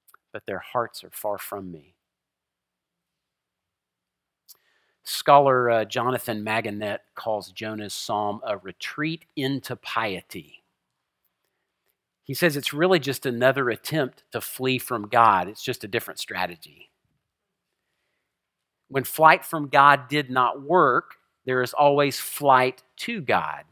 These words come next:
or to that convenient God who makes no demands beyond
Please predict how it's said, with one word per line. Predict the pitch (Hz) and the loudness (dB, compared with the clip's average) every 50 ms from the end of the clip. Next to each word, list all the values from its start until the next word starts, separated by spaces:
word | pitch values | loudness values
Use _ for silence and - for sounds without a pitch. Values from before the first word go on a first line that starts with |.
| _ _ _ _ _ _ - | _ _ _ _ _ _ 0
or | 156 139 | 0 0
to | - - - 208 214 180 147 | 0 -2 -4 -2 -2 0 4
that | 151 165 160 160 - | 6 6 6 6 4
convenient | - - 143 127 127 120 120 127 180 220 247 247 208 170 131 120 123 - 123 117 | -2 -6 -6 -6 -8 -8 -4 -2 -2 0 0 0 2 2 0 0 -2 -6 -6 -4
God | - 113 104 104 117 120 117 | 0 0 2 4 4 2 2
who | 120 147 151 | 0 -2 0
makes | 151 147 139 127 - - | 2 2 2 0 0 -4
no | 139 143 147 180 | -2 0 2 2
demands | 196 175 196 180 143 113 107 107 107 107 107 - - | 2 2 0 0 0 -2 -4 -6 -6 -8 -10 -12 -12
beyond | - 113 107 110 107 110 117 117 120 120 120 120 | -12 -10 -8 -6 -4 -2 -2 -2 -2 -4 -6 -10